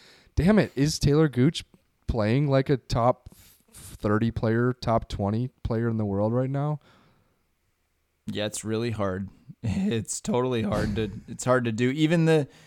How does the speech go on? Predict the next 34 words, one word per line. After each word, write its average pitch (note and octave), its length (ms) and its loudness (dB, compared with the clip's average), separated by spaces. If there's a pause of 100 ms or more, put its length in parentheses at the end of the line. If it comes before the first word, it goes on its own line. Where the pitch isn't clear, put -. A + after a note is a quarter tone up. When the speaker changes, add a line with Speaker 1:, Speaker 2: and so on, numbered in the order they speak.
(240)
Speaker 2:
even C#3 240 -2
the C3+ 80 0
Masters B2+ 500 0
stuff. G2+ 260 -4
I - 40 -10
mean, G#2 100 -6
we G#2 80 -4
talked G#2+ 260 -4
about A2 200 -4
this A2 180 -6
last A2+ 320 -2
week, G#2+ 240 -6
but G#2+ 140 -2
it's G#2+ 180 -8
like, G#2+ 280 -6 (600)
yeah, A#2 400 0
Liv C3 540 0
did, A2+ 400 -2 (360)
Liv C#3 280 0
had B2+ 200 2
some A2 240 -2
really A#2+ 240 -2
high A2 180 0
finishes A#2+ 500 -6
at G2 100 -14
the - 60 -12
Masters, F#2+ 480 -10
but G#2+ 140 -6
it's - 240 -8
not A#2 260 -4 (600)
the G#2 100 -8
top C#3 320 -2
Liv G#2+ 240 -4
guys G#2 400 -4